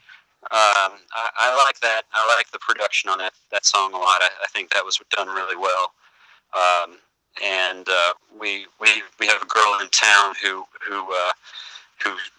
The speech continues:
sings with us, uh, from time to time on songs, and she came in and,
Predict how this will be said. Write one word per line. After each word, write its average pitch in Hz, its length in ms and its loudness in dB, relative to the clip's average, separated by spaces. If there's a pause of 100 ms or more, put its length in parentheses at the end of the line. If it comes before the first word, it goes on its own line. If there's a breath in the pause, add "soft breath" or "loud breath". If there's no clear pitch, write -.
sings 120 440 4
with - 160 0
us, 95 400 4
uh, 101 180 4
from 101 240 -8
time 101 260 4
to 92 40 -10
time 98 340 4
on 92 120 0
songs, 95 500 2
and 92 100 -4
she - 140 6
came 101 340 0
in 95 180 -2
and, 87 120 -16